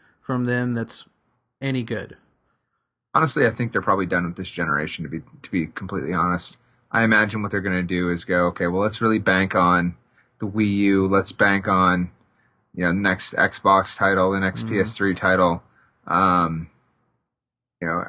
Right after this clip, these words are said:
Speaker 2: is probably not gonna happen. I imagine they're gonna probably hold their cards and try and come up with something that's, you know, crazy, crazy advanced, and then hope that it,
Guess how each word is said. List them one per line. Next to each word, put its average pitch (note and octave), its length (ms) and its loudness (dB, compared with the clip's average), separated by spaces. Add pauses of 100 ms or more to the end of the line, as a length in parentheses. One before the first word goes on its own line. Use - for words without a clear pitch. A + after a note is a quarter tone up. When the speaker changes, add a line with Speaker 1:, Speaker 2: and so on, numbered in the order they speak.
(480)
Speaker 2:
is A2+ 160 -4
probably G2 440 0
not F2+ 200 0
gonna C2+ 140 -6
happen. C2+ 340 -4
I D#2 120 -2
imagine F#2+ 340 0
they're F#2 100 -2
gonna E2+ 120 -4
probably F2 360 0
hold F#2 240 0
their E2+ 140 0
cards E2+ 480 2
and F2 100 -8
try F2 220 2
and E2+ 100 -4
come F#2 140 -4
up F2 120 0
with F#2 100 -8
something F2 340 -2
that's, E2+ 340 -4 (640)
you A2+ 80 -6
know, G2 160 2
crazy, A#2+ 580 4
crazy F#2+ 800 0 (340)
advanced, G2 720 -2
and F#2+ 200 -4
then F#2 160 -2
hope F#2 280 2
that G2+ 120 -2
it, F2+ 120 -2